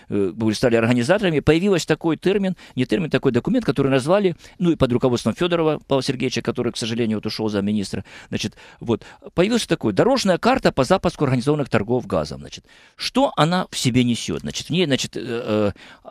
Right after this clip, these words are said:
разработаны представления о том, что нужно сделать, как нам обустроить Россию, да, газовую Россию, значит,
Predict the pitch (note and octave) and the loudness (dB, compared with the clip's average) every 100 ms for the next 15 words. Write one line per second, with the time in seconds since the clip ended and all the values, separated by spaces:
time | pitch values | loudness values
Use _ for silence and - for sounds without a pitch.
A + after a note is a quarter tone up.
0 | - - - - _ _ _ - E3 C#3 | -20 -20 -20 -20 _ _ _ -2 0 4
1 | D#3+ D3+ F#3+ F#3 C3+ B2 - A#2+ - C#3+ | 2 4 0 2 2 2 0 -2 0 2
2 | D3+ G#3+ G3 D3 - B2+ D3+ A#2+ - - | 4 2 0 -2 -2 -2 0 -2 -2 0
3 | F3+ D3+ A#2 A#2+ A#2+ E3 E3 D#3 C3+ C3+ | 2 2 0 -2 -2 -2 -2 -2 0 -2
4 | - E3 D3 C3 - G2+ E2 D#2+ C#3+ C3+ | 0 0 2 -2 -2 -4 -4 -2 -2 -2
5 | G2+ E2+ F2 E2+ E2+ - D#2 D#2+ D#2+ E2 | -2 -2 -4 -4 -6 -8 -8 -8 -8 -10